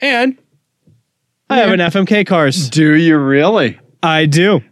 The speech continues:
Speaker 2: Let's get into it. Tell the people what F M K Cars is.
Speaker 1: F M K Cars is a game that we play. It's based off the classic game of Fuck, Marry, Kill, except we play it with cars instead of people because we're nice-ish.
Speaker 2: Nice.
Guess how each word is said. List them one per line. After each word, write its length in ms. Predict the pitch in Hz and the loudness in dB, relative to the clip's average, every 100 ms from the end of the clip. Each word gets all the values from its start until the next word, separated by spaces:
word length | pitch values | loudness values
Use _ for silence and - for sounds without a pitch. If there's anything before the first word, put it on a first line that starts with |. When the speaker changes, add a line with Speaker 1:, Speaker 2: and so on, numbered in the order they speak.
| - | -2
Speaker 2:
Let's 220 | 139 - | -2 0
get 160 | 156 147 | 0 2
into 320 | 160 165 156 | 2 2 0
it. 120 | 147 | 0
Tell 200 | - 180 | 0 0
the 80 | 190 | 2
people 240 | 190 160 | 0 0
what 180 | 147 147 | 0 2
F 140 | 139 143 | 0 -2
M 100 | 139 | -2
K 160 | 135 | -2
Cars 300 | 139 147 101 | 0 0 0
is. 280 | 92 92 - _ | -2 -4 -8 _
Speaker 1:
F 160 | 262 302 | -2 0
M 120 | 269 | 2
K 140 | 202 | 0
Cars 320 | 151 110 147 180 | -2 -4 -4 -4
is 100 | 151 | -6
a 60 | |
game 220 | 117 107 | -4 -6
that 100 | 101 | -6
we 100 | 90 | -8
play. 360 | 98 - 98 196 | -12 -12 -12 -12
It's 220 | - 110 - | -14 -14 -12
based 360 | 123 127 123 | -8 -8 -8
off 140 | 120 - | -12 -10
the 100 | 117 | -12
classic 540 | - 180 214 - 147 | -4 -2 -2 -2 -4
game 300 | 101 90 87 | -4 -6 -8
of 240 | 87 - _ | -12 -14 _
Fuck, 360 | _ - 131 - | _ -6 -6 -4
Marry, 260 | 110 92 87 | -6 -6 -8
Kill, 340 | - - 139 _ - | -14 -16 -18 _ -10
except 400 | 117 - 117 - | -10 -4 -6 0
we 180 | 214 277 | 0 0
play 280 | - 180 | 0 0
it 80 | 165 | 2
with 180 | 151 143 | 0 -2
cars 400 | - 156 151 147 | -6 -4 -2 -4
instead 320 | 123 - 135 | -8 -6 -4
of 80 | 117 | -4
people 300 | 120 113 110 | -6 -2 -4
because 360 | 101 110 104 95 | -4 -4 -6 -4
we're 300 | 104 98 92 | -4 -4 -6
nice-ish. 240 | 101 98 | -2 0
Speaker 2:
Nice. 600 | 107 110 117 113 110 - | 2 2 2 0 -2 -12